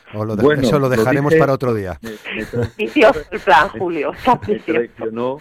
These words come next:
Speaker 2: me traicionó el subconsciente fundamentalmente porque el gobierno de España nos está siguiendo muy de cerca, eh, en plan positivo, fundamentalmente porque es la primera comunidad autónoma
Speaker 1: Sí.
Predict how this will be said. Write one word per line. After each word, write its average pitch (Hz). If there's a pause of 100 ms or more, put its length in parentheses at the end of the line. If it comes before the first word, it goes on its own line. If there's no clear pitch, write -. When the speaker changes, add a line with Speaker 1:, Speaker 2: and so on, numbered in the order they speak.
(200)
Speaker 2:
me 101
traicionó 110
el 143
subconsciente 147
fundamentalmente 120 (420)
porque 104
el 104
gobierno 127
de 135
España 123
nos 120
está 104
siguiendo 98 (360)
muy 117
de 123
cerca, 117
eh, 82
en 82
plan 101
positivo, 104
fundamentalmente 95
porque 95
es 95
la 107
primera 107
comunidad 104
autónoma 98 (140)
Speaker 1:
Sí. 95